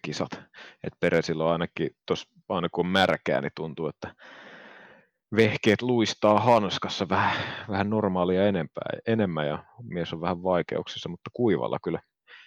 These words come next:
meno tuntuu luistavan, että toi on aika paha. O-, öö,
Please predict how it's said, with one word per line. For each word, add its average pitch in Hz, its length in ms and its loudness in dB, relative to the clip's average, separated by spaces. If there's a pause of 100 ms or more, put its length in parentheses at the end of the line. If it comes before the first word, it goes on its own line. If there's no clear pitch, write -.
(220)
meno 85 240 0
tuntuu 78 420 -6
luistavan, 78 600 -8
että - 140 -12 (1600)
toi 127 140 6
on 135 100 4
aika 143 220 2
paha. - 680 2
O-, 131 240 -2
öö, 120 260 -2